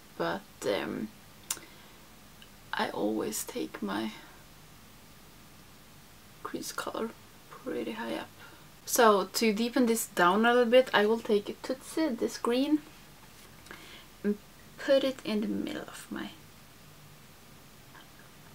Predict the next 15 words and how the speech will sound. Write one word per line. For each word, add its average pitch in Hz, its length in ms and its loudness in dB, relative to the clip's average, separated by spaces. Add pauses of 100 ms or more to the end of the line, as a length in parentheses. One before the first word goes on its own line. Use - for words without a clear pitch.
(240)
crease. - 540 -8 (1160)
And 185 100 0
I 190 60 6
just 202 320 2
take 190 220 0 (180)
a 254 40 -8
little 220 360 0 (340)
pointer 240 640 -2 (1500)
blending 233 380 0
brush 240 400 0
and 208 180 -2
go 196 320 -4
through 190 220 -6
my 196 260 -2
crease - 540 -4